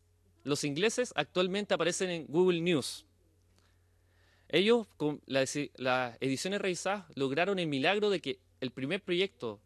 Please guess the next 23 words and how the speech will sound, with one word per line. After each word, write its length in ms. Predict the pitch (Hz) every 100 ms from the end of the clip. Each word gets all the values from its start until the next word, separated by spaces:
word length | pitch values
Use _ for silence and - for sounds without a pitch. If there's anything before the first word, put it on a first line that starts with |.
| _ -
de 200 | 135 143
Wikinoticias 800 | 151 139 127 - 190 - 110 -
o 80 | 131
Wikinews 680 | 127 147 - 160 170 - - _ _ _ _ _ _
que 80 | -
apareciera 500 | 131 131 - 170 160 - _ _ -
indexado 720 | 139 120 - - 175 123 -
en 160 | 120 123
Google 240 | 151 147
Noticias 360 | 135 196 220 208
fuera 380 | - 175 185 - _ _ _ _ _ _ _ _ _
la 200 | 131 135
versión 320 | 131 123 160
en 60 | 147
inglés. 460 | 139 110 95 - - _ _ _ _ _ _ _ _ _ - _ _
¿Por 160 | 131
qué? 200 | - 208
Porque 460 | 208 156 - 147 151
ellos 200 | 180 196
pudieran 300 | 151 156 175
asegurar 340 | 165 147 156
sus 140 | 170 -
contenidos. 680 | 143 127 143 131 98 -